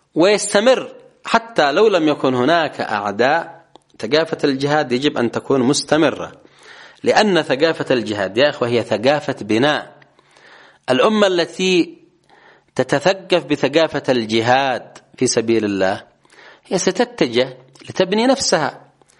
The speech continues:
لتبني نفسها اقتصادياً، تبني نفسها في كل مجالات الحياة. ثقافة الجهاد يا أخوة ليست ثقافة عدوان ولا توحش ولا اعتداء على أحد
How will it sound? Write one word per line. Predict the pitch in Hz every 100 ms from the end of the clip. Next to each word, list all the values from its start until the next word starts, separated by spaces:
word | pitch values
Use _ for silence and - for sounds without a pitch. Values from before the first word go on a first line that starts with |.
| _ _ - _ _ _ _ -
لتبني | - 113 156
نفسها | 175 175 185
اقتصادياً، | 180 - 170 185 185 175 175 175 175 - - _ -
تبني | 113 104
نفسها | 139 135 180 180
في | 170
كل | 170 185
مجالات | 180 170 175 175 165
الحياة. | 160 - 175 175 160 - - _ - - - _ -
ثقافة | 135 214 202 208
الجهاد | 196 190 185 180
يا | 180
أخوة | 180
ليست | 165 185 185
ثقافة | 185 - 156 165 170 185 180 - - _ _ -
عدوان | - 151 131 151 151 135 104 90 - _ _ _ _ _
ولا | 110 139 151
توحش | - 139 143 - 120 95 - - - _ _ _ _ -
ولا | 110 139 160
اعتداء | 143 147 147 139
على | 143 147 131
أحد | 135 147